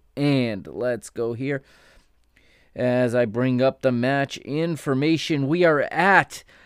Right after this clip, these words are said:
the Stadion Metalist in Kharkiv, Ukraine. This is the borrowed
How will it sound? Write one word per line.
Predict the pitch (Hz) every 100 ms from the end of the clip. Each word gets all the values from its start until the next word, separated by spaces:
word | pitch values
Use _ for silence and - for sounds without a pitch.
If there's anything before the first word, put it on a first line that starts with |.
| _
the | 127 135 190 160 135 123 - _ _ _ -
Stadion | - - 170 180 165 156 151 143 156
Metalist | 190 - 156 131 - - - -
in | 165 156 127
Kharkiv, | - 160 170 160 - 160 127 139 - - -
Ukraine. | 170 139 - 156 160 156 139
This | 165 - -
is | 160 160 156 120
the | 135 139
borrowed | 123 151 180 180 139 117